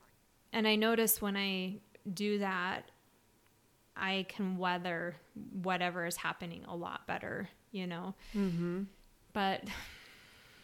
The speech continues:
Speaker 2: I
Speaker 1: yeah, sometimes, I mean, it depends. Sometimes I need movement. For me, movement is very calming. It calms my nervous system. It calms my mind. It gets me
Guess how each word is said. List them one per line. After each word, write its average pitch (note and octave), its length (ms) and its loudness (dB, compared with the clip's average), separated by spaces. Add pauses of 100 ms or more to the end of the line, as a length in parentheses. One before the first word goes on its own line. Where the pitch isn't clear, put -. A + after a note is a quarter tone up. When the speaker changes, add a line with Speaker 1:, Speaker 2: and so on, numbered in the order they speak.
(260)
Speaker 2:
I A3+ 80 4
Speaker 1:
yeah, A#3+ 160 6
sometimes, C4 440 4
I B3 60 2
mean, A#3+ 100 4
it A#3 60 2
depends. A#3 380 0
Sometimes B3 340 2
I A#3+ 80 6
need A3+ 220 2
movement. G3+ 960 0 (280)
For G#3+ 200 -2
me, G#3 200 2
movement G3 540 0
is F#3 120 -4
very F3+ 260 -2
calming. F#3 680 -4
It F3+ 180 -4
calms F#3 320 -4
my F3+ 120 -4
nervous F3+ 320 -4
system. F3+ 400 -6
It E3+ 80 -12
calms F3+ 420 -6
my F3 140 -4
mind. F3 520 -2 (560)
It G3 80 -2
gets F#3+ 300 2
me F3+ 120 0